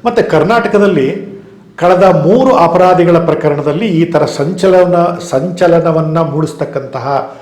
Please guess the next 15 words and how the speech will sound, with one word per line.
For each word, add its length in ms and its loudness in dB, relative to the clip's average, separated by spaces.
ಆ, 240 -2
ಬೆಳವಣಿಗೆಗಳನ್ನ 880 0
ನಾವೆಲ್ಲರೂ 680 -4
ಕರ್ನಾಟಕದವರು 680 -2
ಗಮನಿಸಿದ್ವಿ. 640 -12
ಬೇರೆ 200 4
ರಾಜ್ಯಗಳನ್ನು 540 2
ಬಿಟ್ಬಿಡಿ, 300 -6
ಕರ್ನಾಟಕದಲ್ಲಿ 800 -4
ನೋಡೋಣ. 340 -10
ಉದಾಹರಣೆಗೆ 420 4
ಧಾರವಾಡ 380 4
ಜಿಲ್ಲೆಯ 340 4
ಒಬ್ಬ 300 2
ಪ್ರಖ್ಯಾತ 760 -2